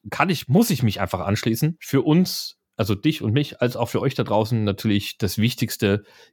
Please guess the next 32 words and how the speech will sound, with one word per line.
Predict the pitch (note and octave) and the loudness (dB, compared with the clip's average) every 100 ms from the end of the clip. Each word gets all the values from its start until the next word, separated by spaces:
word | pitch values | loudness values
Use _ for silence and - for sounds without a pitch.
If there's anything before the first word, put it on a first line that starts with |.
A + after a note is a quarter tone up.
| - | 0
immer | C#3 C#3+ B2+ | 2 4 2
gesund | A2 A2 C3 A2+ | 2 0 0 2
und | |
munter | A2 B2 A#2+ | 2 2 0
wieder | G#2+ G#2 | 2 0
zu | G2 F#2 | -2 0
Hause | F#2+ E2 | 0 0
ankommen. | G#2+ D3+ F#3 C4 - | 0 2 0 0 2
Ein | D3 E3+ | 4 6
Rahmen, | D#3 A#2 A#2+ F#3 B3 D#3+ G3+ C4 C#4 _ - | 4 2 4 6 6 4 2 0 -4 _ -16
den | C3 - D3+ D#3+ D#3 | -8 2 4 4 2
ich | D#3+ - | -2 0
jetzt | D3+ - | -2 0
dieses | F#3 F#3 F3 | 0 2 2
Jahr | D#3+ D3+ D#3 E3 - _ _ _ _ _ _ C#3 | 2 4 4 2 -2 _ _ _ _ _ _ 0
ein | |
bisschen | C#3 - A3 G#3 G#3 - _ _ _ F#3 | 2 2 2 2 0 -6 _ _ _ 2
intensiver | G3 G3 G3+ A3 | 4 4 4 2
genossen | G3 F#3+ G3 | 2 2 2
habe, | G3 E3+ D3+ | 0 0 0
Rennstrecke | G#3+ - F#3+ G#3 G#3+ A#3 _ - - | 0 2 0 2 0 0 _ -20 -6
und | D3+ C3 D3 | -2 0 2
nächstes | G3 E3+ | 2 2
Jahr | D#3+ D3+ | 2 2
noch | D3+ | 2
intensiver | E3 E3 D3 E3+ E3 D#3+ D#3+ | 4 4 4 4 4 4 4
angehen | F#3+ F3 F3 E3+ | 2 4 4 6
will, | E3 E3+ E3+ F3+ _ - | 6 6 6 2 _ 0
ähm, | D3 C#3 C#3+ C3+ _ _ | 2 4 2 0 _ _
ja, | B2 G2 | 2 4
eben | C#3 D#3+ D3+ | 2 0 0
Rennstrecke, | C#3 E3+ E3 E3+ F3 | 0 0 0 2 0